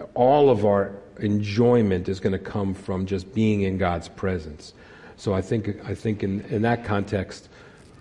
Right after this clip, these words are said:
I don't think we're gonna see any D-, G I Joes or Barbie dolls or anything like that up there.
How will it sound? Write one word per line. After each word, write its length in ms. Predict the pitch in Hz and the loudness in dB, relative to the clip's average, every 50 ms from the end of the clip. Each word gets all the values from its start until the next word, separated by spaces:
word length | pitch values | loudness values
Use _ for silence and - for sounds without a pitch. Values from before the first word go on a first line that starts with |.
| - - _ _ - _ - - - - _ - - - | -20 -20 _ _ -20 _ -20 -20 -20 -20 _ -20 -18 -10
I 80 | 113 110 | -6 -2
don't 180 | 110 110 104 104 | -2 -2 -2 -2
think 140 | 117 107 | -2 -2
we're 100 | 104 107 | -2 -2
gonna 240 | 101 107 98 95 90 | -2 0 -2 -2 -4
see 260 | - - - 113 104 | -6 -8 -6 -4 -2
any 160 | 98 95 98 92 | -2 -2 -2 -2
D-, 300 | 90 98 98 98 95 - - | -2 -2 -2 -2 -2 -6 -8
G 200 | - 117 107 98 | -2 0 0 2
I 120 | 92 92 | 2 0
Joes 460 | 92 92 101 95 90 92 92 87 87 | -2 -2 -2 -2 -2 -2 -2 -4 -4
or 80 | - 82 | -6 -8
Barbie 380 | 82 - 92 90 85 80 95 92 | -4 -4 -2 -2 -2 -2 -2 -4
dolls 420 | 90 87 82 85 80 82 82 85 | -4 -4 -6 -6 -8 -8 -8 -8
or 100 | 85 85 | -8 -8
anything 380 | 85 82 82 - - 87 82 85 | -8 -8 -8 -10 -10 -10 -10 -10
like 160 | 85 85 - | -12 -12 -10
that 220 | 92 92 90 87 85 | -10 -10 -8 -10 -10
up 120 | 85 - | -12 -14
there. 200 | - 85 - | -16 -16 -16